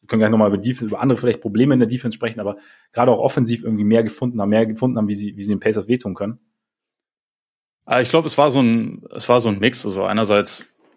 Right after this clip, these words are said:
Speaker 2: haben sie halt dann nicht mehr mit, mit, äh, Cornette jetzt beispielsweise gespielt, sondern hatten halt viel dann O'Shea Brissett auf einmal auf dem Court, der ja vorher in den Playoffs eigentlich fast gar keine Rolle gespielt hat und mit dem sie aber halt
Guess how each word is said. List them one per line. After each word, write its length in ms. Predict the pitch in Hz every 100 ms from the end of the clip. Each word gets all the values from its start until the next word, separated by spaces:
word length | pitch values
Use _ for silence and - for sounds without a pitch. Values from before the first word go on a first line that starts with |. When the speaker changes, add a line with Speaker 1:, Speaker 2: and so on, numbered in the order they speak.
| -
Speaker 2:
haben 180 | 104
sie 140 | 104 98
halt 340 | 101 98 -
dann 300 | 101 98 98
nicht 260 | - 107 -
mehr 200 | 107 104
mit, 400 | 98 95 - -
mit, 280 | - 98 -
äh, 260 | - 98 98
Cornette 380 | - 95 104 110
jetzt 140 | -
beispielsweise 520 | 107 104 104 110 98
gespielt, 320 | 98 - 113
sondern 280 | - 92 92
hatten 240 | 101 101 95
halt 180 | 92
viel 180 | - 101
dann 280 | 101 98 95
O'Shea 320 | 104 - 104
Brissett 440 | 104 92 113 127 -
auf 180 | 127 123
einmal 220 | 123 123
auf 140 | 110
dem 40 | 113
Court, 300 | - 120 120
der 100 | 95
ja 140 | 92
vorher 340 | 87 101 101 95
in 80 |
den 100 | 98
Playoffs 440 | 90 104 101 92 -
eigentlich 200 | 101 95
fast 200 | 104 -
gar 120 | 101
keine 200 | - 101
Rolle 200 | 101 104
gespielt 340 | 104 - 113
hat 120 | 113 98
und 260 | 95 95
mit 160 | 110 -
dem 140 | 107
sie 140 | 104 98
aber 200 | 95 92
halt 300 | 98 92